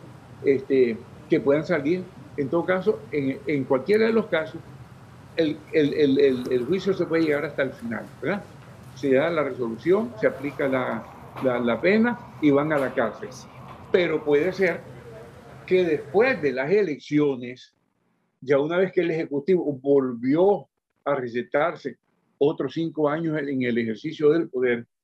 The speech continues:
y se aseguró, ¿verdad? Y ya definitivamente logró impedir que esta gente le, le hiciera oposición en las elecciones y le,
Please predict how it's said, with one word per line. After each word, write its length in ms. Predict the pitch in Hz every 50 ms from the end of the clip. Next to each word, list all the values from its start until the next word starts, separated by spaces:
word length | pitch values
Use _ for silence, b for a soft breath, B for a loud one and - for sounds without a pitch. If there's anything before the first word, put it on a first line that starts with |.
| _ _
y 120 | - 175 170
se 160 | - 151 131
aseguró, 720 | 113 - - 196 220 202 202 196 180 170 156 147 147 151 - _ _ _ -
¿verdad? 320 | 127 120 139 185 196 - - _ _ _ _ _ -
Y 140 | 139 131
ya 200 | 131 139 170 185
definitivamente 720 | 156 139 135 120 117 123 123 120 117 143 151 156 151 - -
logró 420 | 143 151 156 151 143 131 143 165 185
impedir 440 | 196 185 - 170 170 196 208 185
que 80 | - 175
esta 240 | 151 - - 156 151
gente 400 | 170 185 180 - 185 175 - - _ _ _ _ _ _ -
le, 280 | 143 160 156 151 147
le 140 | - 143 143
hiciera 420 | 143 135 131 - 175 180 180 175
oposición 640 | 170 170 - 156 151 143 - 135 120 170 175 180 170
en 100 | 160 147
las 140 | 139 135 139
elecciones 600 | 139 131 123 117 - - 160 175 185 175 170 147
y 160 | - 156 143
le, 220 | 127 127 120 120